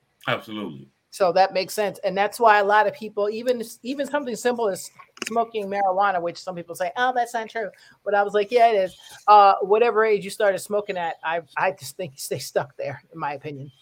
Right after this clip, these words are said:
Speaker 2: uh, until you, until you figure all that out. Uh, they, some people just,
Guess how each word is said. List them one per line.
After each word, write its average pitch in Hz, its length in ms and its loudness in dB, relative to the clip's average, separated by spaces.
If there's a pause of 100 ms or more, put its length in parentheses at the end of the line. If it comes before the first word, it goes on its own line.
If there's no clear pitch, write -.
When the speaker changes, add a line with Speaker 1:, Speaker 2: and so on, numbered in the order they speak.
(360)
Speaker 2:
uh, 170 80 -2
until 170 220 -4
you, 170 360 -6
until 202 240 -8
you 180 80 -8
figure 190 240 2
all 170 160 6
that 170 180 0
out. 185 360 4
Uh, 160 280 0 (120)
they, 185 180 -6
some 202 180 -8
people 196 240 -4
just, 170 300 -10